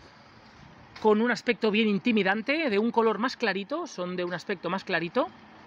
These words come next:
Los podemos ver, qué chulos. Y si nos vamos para allí, nos podemos encontrar con una atracción de Atracciones Divino. Aquí tenemos la Disco Show, Disco Show. Opa, hacemos zoom. La Disco Show la tenemos aquí,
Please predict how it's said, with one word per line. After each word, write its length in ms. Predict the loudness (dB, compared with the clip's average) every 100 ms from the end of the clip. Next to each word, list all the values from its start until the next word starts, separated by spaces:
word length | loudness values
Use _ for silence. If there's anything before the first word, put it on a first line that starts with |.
| -18 -10
Los 100 | -6
podemos 320 | -4 -2 -2
ver, 140 | -2
qué 100 | -4
chulos. 460 | -4 -2 -2 -4 -12 -20 -20 -20 -20 -20 -8
Y 80 | 0
si 100 | 2
nos 160 | 2 2
vamos 260 | 0 0
para 200 | 2 2
allí, 320 | 4 2 -2 -4
nos 140 | -4
podemos 300 | 0 0 0
encontrar 360 | -2 0 0 0
con 80 | 0
una 60 |
atracción 500 | 0 -2 2 2 4
de 480 | 4 4 4 2 0
Atracciones 540 | -6 -6 -8 -8 -10 -8
Divino. 460 | -6 -4 -2 -4 -6 -20 -20 -6
Aquí 180 | -2 2
tenemos 460 | 2 2 0 0 0
la 160 | 0
Disco 520 | 0 -2 -2 0 0
Show, 840 | 2 0 -2 -2 -4 -6 -6 -8 -4
Disco 380 | 0 0 -2 0
Show. 600 | 0 2 2 0 -4 -8 -16 -4
Opa, 400 | -2 -2 -6 -10
hacemos 360 | -8 -6 -2 0
zoom. 340 | 2 2 0 -8 -20 -20 -20 -20 -20 -6
La 160 | -2 0
Disco 260 | -2 -2
Show 140 | 0 0
la 100 | 0
tenemos 300 | -2 -4 -6
aquí, 420 | -2 0 2